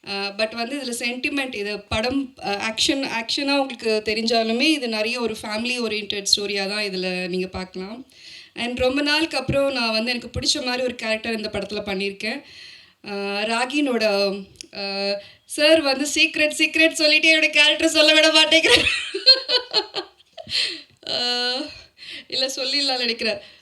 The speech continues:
ராகின், ராகினோட மதரா பண்ணியிருப்பேன். So, எனக்கு வந்துட்டு நல்ல, நல்ல மதர் ரோல் பண்ணணுன்றது எனக்கு ரொம்ப நாளாவே ஆசை இருந்துச்சு.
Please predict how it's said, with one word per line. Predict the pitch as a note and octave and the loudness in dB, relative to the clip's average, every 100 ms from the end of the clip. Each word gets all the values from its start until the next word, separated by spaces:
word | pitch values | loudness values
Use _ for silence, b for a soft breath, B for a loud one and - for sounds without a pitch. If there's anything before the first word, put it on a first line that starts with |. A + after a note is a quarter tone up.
| B | B
ராகின், | A3 G#3+ A3+ B3 C#4+ C#4 C4 | -4 -2 0 2 2 0 -2
ராகினோட | B3 A3+ A#3 C4+ B3+ A#3 | 0 0 0 0 0 0
மதரா | A3+ G#3+ G3+ A3+ A#3 | 0 0 0 0 0
பண்ணியிருப்பேன். | A#3 G#3 G3 F#3 G3+ A#3+ E4 _ b b b b | -2 -2 -2 -2 -4 -6 -6 _ b b b b
So, | - A#3 A3 G#3+ G#3+ A3 A3 A3 A3+ A3+ | -10 -4 -2 0 0 0 2 0 0 -4
எனக்கு | - A3 A#3 | -6 -6 -4
வந்துட்டு | B3 A#3+ D4 C#4 B3 | -4 -4 -4 -2 -2
நல்ல, | A#3 C4 D4+ C#4+ B3 | -2 -2 -2 -4 -4
நல்ல | B3 C4+ E4+ | -6 -2 -2
மதர் | D4 B3 B3+ | -2 -2 -2
ரோல் | B3+ B3 B3+ | 0 0 -2
பண்ணணுன்றது | A#3 A3 A3+ A#3 A3+ A3+ | -4 -6 -4 -6 -6 -6
எனக்கு | A3+ G#3+ | -6 -6
ரொம்ப | G#3+ G#3 A3 | -6 -4 -2
நாளாவே | A3 A3 A3 | 0 0 0
ஆசை | G#3+ G#3+ G#3 | -2 -4 -4
இருந்துச்சு. | G3 F#3 F#3 G3 G#3+ A#3 | -4 -4 -6 -4 -6 -8